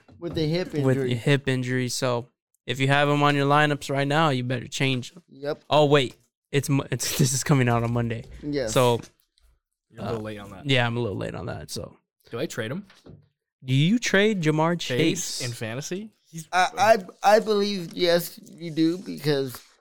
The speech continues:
Speaker 1: like Adam Schefter said, uh, four to six weeks,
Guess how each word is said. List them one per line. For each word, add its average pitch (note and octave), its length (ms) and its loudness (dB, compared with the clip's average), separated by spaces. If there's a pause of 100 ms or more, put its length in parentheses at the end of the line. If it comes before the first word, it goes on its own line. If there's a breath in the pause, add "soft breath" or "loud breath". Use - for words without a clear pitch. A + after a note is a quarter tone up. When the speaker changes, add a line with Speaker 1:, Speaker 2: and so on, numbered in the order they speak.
(120)
Speaker 1:
like D#3 220 -2
Adam D3+ 260 0
Schefter D3+ 380 -6
said, C#3 380 -6 (500)
uh, B2+ 240 -4
four D3+ 260 -4
to D3+ 80 -4
six - 340 -6
weeks, - 520 -14